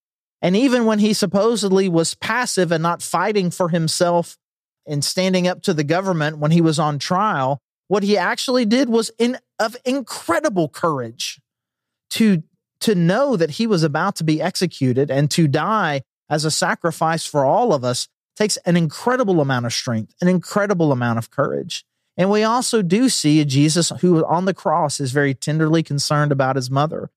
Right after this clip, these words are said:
who did cry when his friend, when his, when his friend had died and he saw how sad his sisters and all of Lazarus's friends were. Jesus definitely had a very tender heart,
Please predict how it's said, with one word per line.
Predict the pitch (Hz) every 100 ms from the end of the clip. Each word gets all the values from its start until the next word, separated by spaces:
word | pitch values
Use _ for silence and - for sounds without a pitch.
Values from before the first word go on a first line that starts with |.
| _ _ _
who | 180 180
did | 139 202 196
cry | 156 - 139 127 123
when | 131
his | 127 -
friend, | - - 131 127 123 117 _ _ -
when | 151
his, | 143 - - -
when | 156
his | 151 139
friend | - 156 143
had | 143 131
died | 127 120 120
and | 120 135
he |
saw | 127 151 139
how | 139
sad | 127 - 131 127 127 117 _ _
his | - 143
sisters | - 160 - 131 120 117
and | 127
all | 131 131
of | 123
Lazarus's | 131 131 135 131 127 - 127
friends | - - 139 135
were. | 143 127 95 160 _ _ _ _ _ -
Jesus | 175 185 147
definitely | 165 165 202 170 170
had | 156 143
a | 139
very | 123 147 170 185
tender | 165 - 147 127
heart, | 117 - - - -